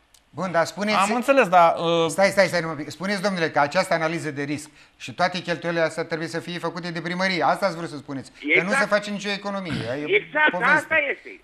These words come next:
Speaker 3: De
Speaker 1: De asta am
Speaker 3: primărie.
Speaker 1: spus că este o gogoașă
Speaker 3: O
Speaker 1: chestia
Speaker 3: gogoașă,
Speaker 1: cu
Speaker 3: mai mult. Uh, salariile care le, uh, vor lua, uh,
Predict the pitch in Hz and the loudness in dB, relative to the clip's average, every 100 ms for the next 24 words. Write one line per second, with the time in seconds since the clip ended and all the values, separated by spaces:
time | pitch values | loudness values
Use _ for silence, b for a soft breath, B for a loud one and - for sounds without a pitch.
0 | - 175 202 214 208 208 202 208 196 196 | -4 2 6 6 4 2 -4 -2 -2 -2
1 | 175 165 170 151 139 127 120 110 - 185 | 0 4 6 4 0 -8 -8 -12 -12 -8
2 | 170 214 269 302 - 175 180 226 285 254 | -4 -4 0 0 0 -6 -2 -2 -2 -2
3 | 226 - _ _ _ 135 151 151 - - | -6 -6 _ _ _ -8 -4 -4 -4 -4
4 | 202 233 262 247 220 196 196 202 196 196 | 0 2 2 2 0 0 0 0 0 0
5 | 190 175 151 151 135 143 214 180 175 220 | -2 -2 -6 -10 -10 -8 -6 -6 -2 0
6 | 247 190 - 151 151 143 127 131 127 | 0 -2 -6 -8 -6 -8 -8 -10 -10